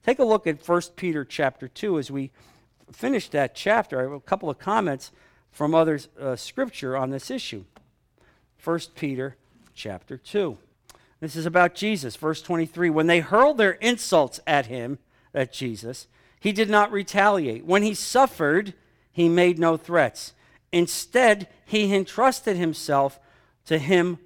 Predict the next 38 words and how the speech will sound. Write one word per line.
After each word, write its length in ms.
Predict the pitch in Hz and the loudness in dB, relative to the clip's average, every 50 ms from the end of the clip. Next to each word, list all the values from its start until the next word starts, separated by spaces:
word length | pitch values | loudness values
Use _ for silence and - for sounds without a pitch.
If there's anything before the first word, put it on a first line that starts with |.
| _ _ | _ _
who 180 | _ - 151 139 | _ -8 -8 -8
judges 600 | 127 - 147 139 131 123 - 123 113 107 - - | -6 -4 -2 -2 -2 -2 -4 -10 -14 -14 -16 -16
justly." 540 | - - 123 117 107 - - 98 90 87 _ _ - - - _ - | -12 -10 -8 -8 -8 -10 -14 -16 -20 -20 _ _ -20 -20 -18 _ -4
That's 180 | 208 254 - - | -4 -4 -4 -2
how 140 | 226 175 | -2 -2
God 320 | 151 - 156 143 147 143 135 | -2 0 2 2 2 2 2
wants 320 | 135 127 127 127 - - | -2 -6 -6 -8 -10 -12
you 160 | 120 113 113 | -12 -12 -12
to 80 | 104 101 | -12 -14
live. 480 | 104 107 113 110 104 98 87 - - _ _ _ _ _ _ _ _ _ _ - | -14 -12 -10 -10 -10 -12 -14 -18 -20 _ _ _ _ _ _ _ _ _ _ -12
Uh, 460 | - 110 113 113 110 110 107 107 104 - _ _ _ _ _ _ _ _ _ - 131 - - 143 | -8 -6 -4 -4 -4 -6 -6 -8 -10 -14 _ _ _ _ _ _ _ _ _ -18 -18 -16 -12 -8
uh, 260 | 131 131 127 123 123 - | -6 -6 -6 -6 -8 -8
when 160 | 139 147 147 | -8 -8 -8
people 400 | 147 - - 254 247 - 214 190 | -8 -6 -8 -8 -6 -6 -6 -6
insult 640 | - 196 202 185 - - - 185 165 156 - - - | -4 -4 -4 -4 -4 -4 0 0 0 0 0 -4 -8
you, 80 | 160 160 | -8 -8
you 140 | 156 180 | -6 -4
don't 160 | 190 190 165 160 | -4 -4 -2 -4
have 160 | 156 139 - | -4 -6 -8
to 160 | - 131 123 | -10 -12 -12
insult 400 | 113 - - - 123 120 - - | -12 -10 -8 -8 -8 -8 -8 -12
them 100 | 110 107 | -14 -14
back. 400 | 98 - 107 101 98 95 - _ _ _ _ _ _ _ _ _ _ - | -12 -12 -12 -12 -12 -14 -16 _ _ _ _ _ _ _ _ _ _ -10
Uh, 220 | 107 120 120 117 | -8 -6 -6 -6
you 200 | 120 139 170 214 | -6 -6 -6 -4
don't 140 | 233 247 202 | -4 -4 -2
have 220 | 190 208 196 - | -2 -2 -2 -2
to 100 | - 170 | -4 -6
retaliate 720 | 151 151 147 - - 165 156 151 143 135 123 113 113 - | -6 -6 -6 -6 -2 0 0 0 0 -2 -4 -8 -8 -10
when 160 | 123 117 120 | -12 -14 -16
people 380 | 117 - 127 117 113 - 110 104 | -14 -14 -16 -16 -14 -14 -16 -16
hurt 340 | - 113 110 107 - - 110 | -14 -14 -14 -16 -16 -18 -20
you 100 | 110 - _ _ _ _ _ _ - | -20 -20 _ _ _ _ _ _ -14
because 300 | 147 - - 175 143 135 | -12 -8 -8 -8 -8 -10
g-, 200 | 123 - - 185 | -14 -16 -16 -12
you 240 | 196 196 220 240 247 | -8 -4 0 2 4
are 120 | 226 185 | 2 2
God's 680 | 139 123 - - 165 165 170 170 165 165 160 - - | 2 -4 -2 2 4 4 6 6 6 4 2 0 -8